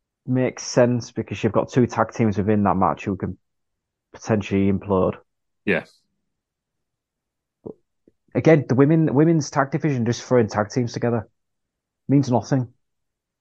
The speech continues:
Speaker 2: Yeah, it's a bit of a weird one. I'd rather just put two battle royals on, to be honest, than those, but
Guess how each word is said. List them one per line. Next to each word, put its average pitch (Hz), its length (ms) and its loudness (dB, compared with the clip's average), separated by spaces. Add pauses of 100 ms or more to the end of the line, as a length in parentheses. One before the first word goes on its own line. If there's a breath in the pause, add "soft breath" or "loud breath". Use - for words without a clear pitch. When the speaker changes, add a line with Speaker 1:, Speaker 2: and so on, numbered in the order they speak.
(400)
Speaker 2:
Yeah, 87 280 0
it's 80 160 -6
a 104 40 0
bit 107 80 0
of 90 60 -4
a - 40 -6
weird 82 200 -2
one. 82 120 -6
I'd 82 100 -6
rather 90 220 -4
just 85 260 -14 (100)
put 101 200 -8
two - 160 -8
battle 80 180 -6
royals 78 260 -12
on, 82 60 -20
to - 120 -20
be 95 60 -14
honest, 92 200 -16
than 95 100 -20
those, 90 220 -20
but 90 180 -14